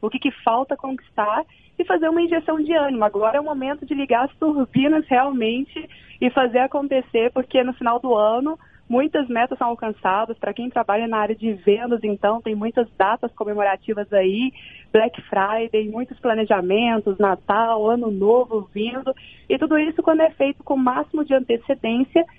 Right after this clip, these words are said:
a gente consegue aproveitar e explorar isso de uma forma ainda maior.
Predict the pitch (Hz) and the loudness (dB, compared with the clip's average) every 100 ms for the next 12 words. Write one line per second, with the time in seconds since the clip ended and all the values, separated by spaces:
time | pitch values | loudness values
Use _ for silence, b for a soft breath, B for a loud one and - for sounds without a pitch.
0 | B B 220 269 - 269 269 240 240 254 | B B 2 0 0 -2 0 0 0 0
1 | - 294 269 277 - - 220 254 240 233 | -2 -2 0 0 -2 -4 -2 0 0 -2
2 | 247 233 202 208 214 214 220 240 - 208 | 2 4 4 0 -2 -6 -8 -6 2 2
3 | 226 226 214 220 226 247 262 202 175 | 2 0 -2 0 0 0 2 2 2